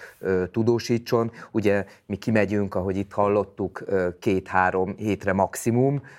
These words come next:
de hát, ö, átlagban én azért inkább egy ilyen tíz napos, ö, utakat bonyolítok, és ez alatt kell megtalálnom a lehetőségeket. Hogyan lehet ezt, ö, ezt a hátrányt, ö, az előnyünkre formálni? Ö,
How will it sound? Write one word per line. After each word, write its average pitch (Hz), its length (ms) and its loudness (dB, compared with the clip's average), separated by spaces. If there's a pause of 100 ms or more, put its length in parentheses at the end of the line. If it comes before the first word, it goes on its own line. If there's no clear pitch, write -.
(100)
de 92 160 -2
hát, 95 340 2
ö, 98 200 2
átlagban 98 580 0
én 98 140 -2
azért 95 240 -2
inkább 95 320 -4
egy 85 80 -10
ilyen 90 180 -2
tíz 110 220 0
napos, 113 520 -2
ö, 113 160 0
utakat 113 560 -2
bonyolítok, 120 680 0 (220)
és - 320 0 (180)
ez 104 180 0
alatt 98 260 0
kell 92 180 2
megtalálnom 95 800 0 (120)
a 95 80 -6
lehetőségeket. 90 1080 -6 (380)
Hogyan 113 280 2
lehet 98 260 -2
ezt, - 260 -4
ö, 98 320 4
ezt - 260 -6 (220)
a 87 120 0
hátrányt, 101 800 0
ö, 95 300 0
az 101 120 -2
előnyünkre 120 800 0 (120)
formálni? 117 640 2 (500)
Ö, 107 340 4